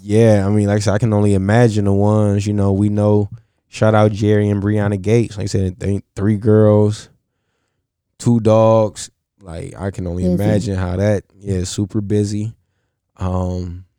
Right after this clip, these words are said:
Speaker 2: Imagine
Speaker 1: trying
Speaker 2: having
Speaker 1: to think.
Speaker 2: six.
Speaker 1: Yeah, people, yeah.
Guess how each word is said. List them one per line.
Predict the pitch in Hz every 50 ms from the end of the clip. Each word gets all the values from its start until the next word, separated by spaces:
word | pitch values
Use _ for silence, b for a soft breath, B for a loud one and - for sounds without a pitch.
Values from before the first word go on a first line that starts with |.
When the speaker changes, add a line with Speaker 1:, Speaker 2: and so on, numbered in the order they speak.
| _ _ _ _ _ _ _ _ _ _ _
Speaker 2:
Imagine | - 202 190 180 190 196 233 214
Speaker 1:
trying | 208 208
Speaker 2:
having | 214 208
Speaker 1:
to | 196 208
think. | - 247 262 -
Speaker 2:
six. | - _ - - _ _ _ _
Speaker 1:
Yeah, | 90 107 113 104
people, | 92 - 110 104 107 107 107 -
yeah. | - 113 147 151 135 110